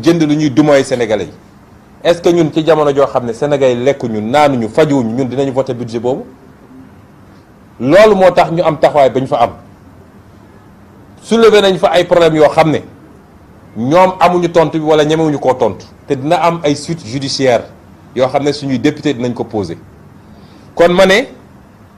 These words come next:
dañuy féliciter suñu député yooyu. Parce que dañ leen santoon ñu delloo ci débat bi ci li nga xam ne mooy priorité sénégalais yi.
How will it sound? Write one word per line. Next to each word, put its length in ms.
dañuy 360
féliciter 540
suñu 200
député 340
yooyu. 200
Parce 160
que 80
dañ 200
leen 140
santoon 520
ñu 80
delloo 380
ci 140
débat 300
bi 100
ci 120
li 140
nga 100
xam 220
ne 80
mooy 220
priorité 400
sénégalais 420
yi. 80